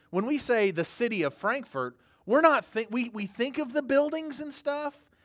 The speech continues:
but a city is not a city without its people, right? That's what makes the city. And so when John is dis-, is, is seeing this vision, it's both the physical city as well as the physical people,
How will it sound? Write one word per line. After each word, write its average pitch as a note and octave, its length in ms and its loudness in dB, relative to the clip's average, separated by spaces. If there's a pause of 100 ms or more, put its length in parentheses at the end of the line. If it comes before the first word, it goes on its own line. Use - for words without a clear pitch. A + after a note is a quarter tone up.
(280)
but A3+ 140 6
a A3 60 4
city E4 380 0
is G3 160 0
not A3 180 2
a F3+ 40 2
city C4 320 -4
without F#3+ 320 4
its E3+ 160 -8
people, - 480 -6 (560)
right? F3+ 300 2
That's D4+ 400 4
what G3+ 220 6
makes F3+ 340 0
the D3+ 140 -8
city. C#3+ 480 -2 (480)
And G3 180 -2
so A3 220 2
when G#3 300 0
John B3+ 380 2
is G#3+ 160 -2
dis-, E3+ 280 -10
is, E3+ 240 0
is D3+ 200 -6
seeing A#3+ 380 -6
this F#3 240 -2
vision, D3 720 -4 (440)
it's G#3+ 220 -2
both A3 480 4 (280)
the D#3 280 2
physical A#3 720 0
city F#3 760 -2 (300)
as F#3 200 4
well A#3+ 260 6
as G#3 160 0
the F#3+ 100 2
physical G3 600 -4
people, G3 520 -6